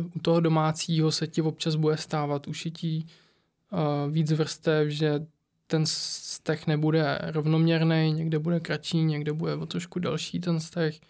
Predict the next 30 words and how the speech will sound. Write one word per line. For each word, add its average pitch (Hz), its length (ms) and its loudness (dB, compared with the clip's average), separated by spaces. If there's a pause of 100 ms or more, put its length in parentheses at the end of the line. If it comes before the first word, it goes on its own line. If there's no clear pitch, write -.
(600)
někde 151 340 4
bude 151 180 4
dotaženější, 151 720 0
někde 151 260 0
trošku - 380 -6
míň. 151 400 2 (560)
A 143 640 2
u 175 120 -4
toho 156 340 -4
je 156 80 -4
ten 160 200 -2
profes-, 160 680 -4
ten 156 200 -2
průmyslový 147 580 -2
stroj 151 300 -4
lepší, 151 460 -4
že 151 160 -2 (320)
ten 165 180 -6
má 156 240 -2
ten 160 200 -8
steh 165 220 -10
fakt 175 240 -10
jako 160 200 -4
rovnoměrnej, 151 840 -4 (1040)
pokud 151 520 -4
jako 160 220 -6
nešiješ 156 380 -8
nějaký 170 300 -8
úplný 175 320 -2
šílenosti 160 880 -6